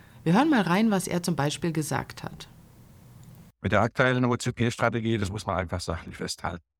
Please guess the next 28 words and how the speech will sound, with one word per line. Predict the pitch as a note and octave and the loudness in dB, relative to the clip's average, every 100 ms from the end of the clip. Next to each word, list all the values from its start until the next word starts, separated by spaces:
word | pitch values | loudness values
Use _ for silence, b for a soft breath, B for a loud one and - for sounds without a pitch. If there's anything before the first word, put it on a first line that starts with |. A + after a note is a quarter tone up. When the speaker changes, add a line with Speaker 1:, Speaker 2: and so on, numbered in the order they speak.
| _ _ _ _ _ | _ _ _ _ _
Speaker 2:
na, | F2 F#2+ - _ _ | 0 0 -2 _ _
kann | - G2+ A#2 - _ | 2 4 2 -8 _
keine | - F2 F#2+ G#2+ A2 | 2 4 4 2 -4
Digitalisierung | - - E2 E2+ F#2+ F#2+ G2 | -8 -4 -2 0 2 2 2
der | E2+ | 0
Verwaltung | E2+ D#2 F2 F#2+ F#2+ - B _ - | 0 0 0 0 -4 -12 B _ -8
nicht | - - | -8 0
mal | F#2+ | 0
ansatzweise | - E2+ F#2 - D#2+ F2 | 2 0 0 2 0 0
erreichen. | - - - _ _ _ _ _ _ _ _ _ _ _ - | -4 -8 -14 _ _ _ _ _ _ _ _ _ _ _ 0
Wir | G2 | 2
müssen | C3 A#2+ | 2 2
dringend | A#2+ D#3+ E3 | 2 2 0
den | C#3+ | 0
Fokus | - C3+ D#3 D3 | 0 -2 0 0
von | - A#2 | 0 -2
dem | A2 | 0
reinen | G2 A2+ C3+ | 0 0 -2
Online-Zugang | - C#3+ D3 C#3 C3 C3 C#3 B2 A#2 | -2 -2 -2 -2 -6 -8 -4 -2 -2
mit | A2 | -2
elektronischem | - A2 - A2+ D3+ C3 B2 | 0 -2 0 0 2 -2 -2
Papier | A2 - A2+ C#3 A#2 | -4 -4 -2 0 0
sowie | G#2+ G#2+ | 0 -2
analoger | - A2 G#2+ A2+ G#2+ - A2+ A#2 B2+ | 0 0 0 -2 -6 -2 -2 0 2
Nachbearbeitung | G#2+ A#2+ - E2+ E2+ F#2 F2+ A#2+ C3 _ _ _ _ _ _ | 2 0 -2 -2 0 -2 -2 -4 -6 _ _ _ _ _ _
auf | - G#2+ | -2 2
eine | G#2 G#2+ A2 | 2 2 0
Ende-zu-Ende-Digitalisierung | A#2 A#2+ A2 G#2+ G#2 A#2+ A#2 G#2+ A2 G#2+ G2+ F#2+ G#2 G#2 G#2+ | 0 -2 -2 -2 0 -2 -2 -4 -2 -2 -2 -2 0 2 0